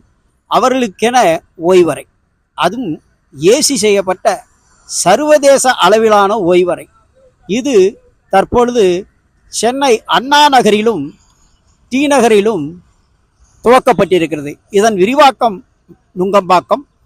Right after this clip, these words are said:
மயிலாப்பூர், இப்படி சென்னை முழுவதும் Swiggy, Zomato,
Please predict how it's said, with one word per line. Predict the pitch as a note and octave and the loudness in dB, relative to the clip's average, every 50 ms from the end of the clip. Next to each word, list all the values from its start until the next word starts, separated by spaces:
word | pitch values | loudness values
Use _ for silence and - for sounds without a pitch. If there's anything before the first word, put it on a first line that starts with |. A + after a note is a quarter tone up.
| _ _ _ _ _ _ | _ _ _ _ _ _
மயிலாப்பூர், | - D#3+ F3 G3 G#3 G#3 G3 F#3+ E3+ - F3 G#3+ C#4+ - - _ _ _ _ _ _ - | -4 -2 0 0 2 2 2 2 0 -2 -6 -8 -8 -10 -14 _ _ _ _ _ _ -12
இப்படி | A3+ - - - - G3 F3+ - - _ - | -10 -6 -2 0 2 2 2 2 -2 _ -4
சென்னை | A3 B3+ C#4 D4+ D4 D4 D#4 D4 B3+ | -4 -4 -4 -4 -2 -2 -2 0 0
முழுவதும் | A#3 A#3+ B3+ A#3+ B3+ B3 C4 A3+ D#3+ C#3+ D#3+ F#3 - _ _ _ _ _ _ _ _ _ _ _ _ _ _ _ _ _ - - | -2 -2 0 0 2 2 0 -2 -2 -6 -8 -12 -18 _ _ _ _ _ _ _ _ _ _ _ _ _ _ _ _ _ -14 -8
Swiggy, | - - B3 G3 - C#4+ C#4 C#4 E4 _ _ _ _ _ _ _ _ _ _ _ _ _ _ - - - | -6 -6 -6 -4 -6 -6 -8 -8 -10 _ _ _ _ _ _ _ _ _ _ _ _ _ _ -20 -18 -10
Zomato, | E3 G3 G#3+ C4+ C4 B3+ - - C4 | -8 -4 -2 0 -2 0 0 2 2